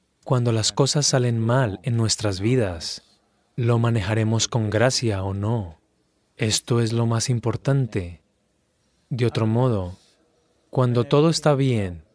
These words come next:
por supuesto, todo el mundo es maravilloso.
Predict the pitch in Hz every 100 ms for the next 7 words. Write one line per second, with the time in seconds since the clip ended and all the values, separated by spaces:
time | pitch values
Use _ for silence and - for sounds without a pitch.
0 | _ _ - 123 - 117 147 165 - 123
1 | 120 117 113 117 117 113 120 117 120 156
2 | - 95